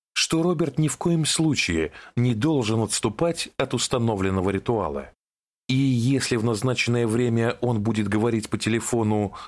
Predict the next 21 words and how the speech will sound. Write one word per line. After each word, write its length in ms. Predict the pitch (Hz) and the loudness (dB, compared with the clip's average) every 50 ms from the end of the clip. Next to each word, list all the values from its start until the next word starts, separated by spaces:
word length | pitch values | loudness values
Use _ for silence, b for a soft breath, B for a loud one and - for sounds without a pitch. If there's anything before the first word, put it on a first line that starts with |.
| B B | B B
или 180 | - 123 107 110 | -2 0 0 0
обсуждать 520 | 110 - - - 107 98 90 117 104 - | 0 0 -2 -2 -2 0 0 -2 -2 0
вопросы 380 | 110 107 - 110 107 - - 107 | -2 -2 0 0 -2 0 0 -2
с 100 | - - | -2 -2
коллегами, 720 | - 123 120 135 160 190 170 117 107 92 92 90 87 80 - _ _ _ _ _ _ _ _ _ - | -2 -2 0 0 0 0 0 0 0 0 0 0 -2 -4 -6 _ _ _ _ _ _ _ _ _ -4
то 120 | - 139 | -2 -2
должен 480 | 123 117 165 170 160 131 120 139 143 135 | 0 0 0 0 2 0 0 0 0 0
будет 320 | 123 143 127 135 127 - | 0 0 0 -2 -4 -4
прервать 480 | - 120 120 120 127 120 160 180 175 117 | -2 0 0 0 0 0 0 0 0 0
беседу 580 | 101 104 98 - - 101 90 82 82 80 76 - _ _ _ _ _ _ - | -2 -2 0 0 -2 -2 -2 0 -2 -2 -4 -6 _ _ _ _ _ _ -2
и 240 | 135 139 143 135 131 | 0 2 2 2 0
попросить 560 | 131 131 123 - 131 131 127 - 185 175 151 | 0 -2 -2 0 -2 0 0 -2 -2 -2 -2
отложить 480 | 123 - 120 120 113 104 139 151 - | -2 0 0 0 0 0 -2 -2 0
её 160 | - 143 135 123 | 0 0 0 0
на 120 | 117 104 | 0 0
другое 360 | 104 107 95 95 107 110 107 | 0 -2 0 0 0 0 0
время. 440 | 95 98 87 76 73 71 67 - - _ _ _ _ _ _ _ _ _ _ _ _ _ - | 0 0 -2 -2 -4 -6 -8 -10 -16 _ _ _ _ _ _ _ _ _ _ _ _ _ -4
Например, 720 | 113 120 123 - 147 151 160 180 208 208 208 196 175 175 - - - | -2 -2 0 0 0 0 2 2 2 2 2 0 0 -2 -4 -4 -2
он 160 | 143 143 143 | -2 0 2
может 340 | 139 143 139 135 117 117 104 | 2 2 2 2 0 -2 -2
сказать: 540 | - - - 120 92 87 80 - - - | -2 -2 -2 -2 0 0 -2 -4 -6 -14